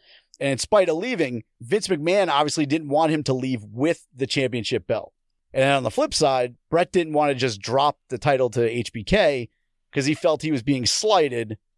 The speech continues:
if he did that with H B K. There was a lo-, lot of things, like, he didn't like the guys in the Kliq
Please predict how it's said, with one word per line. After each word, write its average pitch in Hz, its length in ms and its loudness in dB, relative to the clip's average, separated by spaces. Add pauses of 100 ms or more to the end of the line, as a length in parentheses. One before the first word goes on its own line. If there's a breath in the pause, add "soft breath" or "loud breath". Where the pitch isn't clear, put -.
if 131 160 -6
he 139 180 0
did 131 340 -2
that 120 220 2
with 123 160 -2
H 123 200 -2
B 117 100 -8
K. 123 280 2
There 117 80 -2
was 117 100 -2
a 131 40 2
lo-, 131 200 -4
lot 151 200 4
of 131 80 -4
things, 143 240 -2
like, 127 140 0
he 156 120 -4
didn't 143 120 0
like 131 160 0
the 123 80 -8
guys 120 280 0
in 117 60 -6
the 104 100 -8
Kliq 160 420 -2